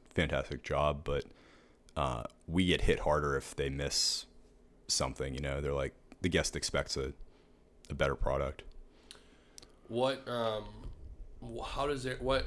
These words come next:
Speaker 2: increased things are Airbnb doing? And then how do they enforce that?
Speaker 1: They, I mean, it's so feedback driven. I mean, if,
Speaker 2: Okay.
Speaker 1: if your, if your place, if guests, like, three guests in a row are saying that the, the house wasn't super clean when they check in,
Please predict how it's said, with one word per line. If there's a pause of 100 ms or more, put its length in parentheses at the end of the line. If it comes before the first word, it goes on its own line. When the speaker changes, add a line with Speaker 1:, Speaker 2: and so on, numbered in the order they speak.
(120)
Speaker 2:
increased
things
are (240)
Airbnb
doing? (240)
And
then
how
do
they
enforce
that? (880)
Speaker 1:
They, (120)
I
mean,
it's
so
feedback
driven.
I
mean,
if,
Speaker 2:
Okay. (280)
Speaker 1:
if
your, (460)
if
your
place, (300)
if
guests,
like,
three
guests
in
a
row
are
saying
that
the, (500)
the
house
wasn't
super
clean
when
they
check
in,